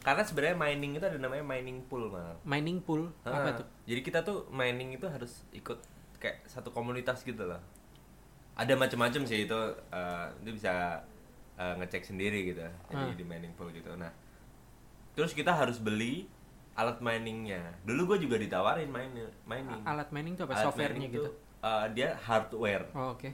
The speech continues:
Speaker 1: Sebenarnya ada macam-macam. Merek yang terkenal sih namanya Antminer ya.
Speaker 2: Antminer.
Speaker 1: Antminer.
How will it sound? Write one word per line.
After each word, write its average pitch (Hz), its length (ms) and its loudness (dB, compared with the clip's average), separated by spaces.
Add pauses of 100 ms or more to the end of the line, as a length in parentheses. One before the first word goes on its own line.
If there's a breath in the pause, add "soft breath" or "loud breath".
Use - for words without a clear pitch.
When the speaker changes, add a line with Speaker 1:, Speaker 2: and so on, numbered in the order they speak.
(100)
Speaker 1:
Sebenarnya 170 260 8
ada 151 140 6
macam-macam. 120 540 4 (220)
Merek 104 260 2
yang 110 140 2
terkenal 113 300 2
sih 143 100 -4
namanya 131 280 0
Antminer 98 560 -2
ya. 82 240 -4 (120)
Speaker 2:
Antminer. 131 520 -2
Speaker 1:
Antminer. 85 540 -6